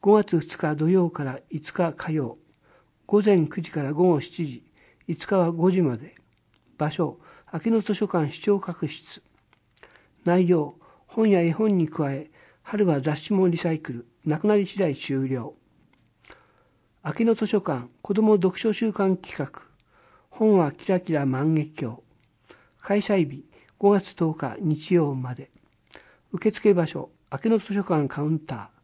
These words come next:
内容、一、本を借りた子にスタンプカードを配布。一冊につきスタンプ一個、スタンプ十個で景品をプレゼント。二、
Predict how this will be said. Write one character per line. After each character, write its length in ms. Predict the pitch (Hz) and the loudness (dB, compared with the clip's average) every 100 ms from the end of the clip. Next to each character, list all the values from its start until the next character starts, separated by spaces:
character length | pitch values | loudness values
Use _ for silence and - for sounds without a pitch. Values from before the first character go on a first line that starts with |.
| _ _ _ _ - | _ _ _ _ -2
内 280 | 156 175 | 4 6
容、 300 | 170 139 123 - _ _ _ - | 6 2 -4 -14 _ _ _ -8
一、 420 | 165 - 160 - _ _ | -8 -4 -6 -6 _ _
本 320 | - 226 226 | -2 4 6
を 40 | 185 | 4
借 200 | - 180 | 2 -2
り 40 | |
た 100 | 180 | -2
子 120 | 180 | 0
に 240 | 175 151 - | 2 0 -2
ス 60 | |
タ 120 | - 214 | -4 -2
ン 40 | |
プ 100 | - | -2
カ 180 | - 202 | -2 -2
ー 40 | |
ド 120 | 170 139 | 0 -2
を 40 | |
配 220 | - 147 | -4 -10
布。 280 | 139 - 139 _ _ _ - _ _ | -12 -14 -18 _ _ _ -20 _ _
一 120 | 180 160 | -6 -4
冊 320 | 226 220 214 | -4 0 0
に 80 | 180 | 0
つ 140 | - | -6
き 340 | - 143 139 - _ _ | -14 -10 -10 -10 _ _
ス 120 | - - | -12 0
タ 120 | 208 | 0
ン 80 | 190 | 2
プ 120 | 135 | -2
一 120 | 139 - | -4 -12
個、 200 | 135 95 _ - _ | -16 -16 _ -20 _
ス 100 | - | -6
タ 120 | 220 | -2
ン 80 | 220 | 0
プ 140 | - | 0
十 140 | 143 185 | -2 -2
個 160 | - 156 | -2 -4
で 100 | 131 | -2
景 200 | - 185 | 0 0
品 240 | 190 190 | 2 2
を 40 | |
プ 120 | 175 170 | 2 -2
レ 80 | |
ゼ 140 | 156 135 | -4 -6
ン 80 | 120 | -8
ト。 220 | - - _ _ _ _ _ _ - - _ - | -16 -20 _ _ _ _ _ _ -20 -20 _ -2
二、 260 | 156 156 | -2 -2